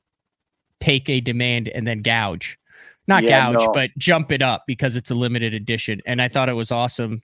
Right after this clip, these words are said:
Speaker 1: that LureNet kept it at the paint shop price. I specifically expected, I think they probably made less because of how many steps are involved and how long it take to make. I
Speaker 2: Yeah.
Speaker 1: thought it was going to be a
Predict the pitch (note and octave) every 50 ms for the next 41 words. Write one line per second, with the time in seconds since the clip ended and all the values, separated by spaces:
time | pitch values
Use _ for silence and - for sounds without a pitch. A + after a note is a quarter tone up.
0 | _ - B2 A2+ A2+ - - B2 B2 B2 A#2 A2+ A#2 G#2+ G#2+ - A#2+ A2 - A#2+
1 | A2+ A2+ A2 - - G#2+ G#2+ G#2 - _ _ _ _ _ _ _ _ - - C3+
2 | B2 - - C3+ A#2+ A2+ - - B2 A#2 A2+ - - D3+ E3 D#3 - _ _ -
3 | - - D#3 C3+ - F#3+ F#3 F#3 E3+ E3 D3+ C#3 - - - - C#3 C#3 C3+ -
4 | G#2+ F#2+ A#2+ C3 D#3 D#3 D#3 D#3 C#3 - C#3+ C#3+ C#3+ C3+ C3 B2 B2+ D3 C#3+ -
5 | - D3 - C#3 B2 C3 A#2+ - C3+ C#3 C#3 C3+ C3+ B2+ - - - C3 B2 -
6 | - B2 A#2 A2 A2+ B2 A#2 A#2+ A2 A#2 A2+ A#2 A#2 A2+ A2 A#2 A#2+ A#2+ A#2+ A2+
7 | G#2+ - - A#2+ A#2 - - G2 A2 B2+ C3 A#2 - - - - - - - -
8 | C3+ C3 - D3 D3+ D3 C#3 B2+ B2+ A#2+ A#2 - C#3 D3 C#3+ B2+ A#2 A#2+ G#2 B2
9 | B2+ B2 G#2+ G2+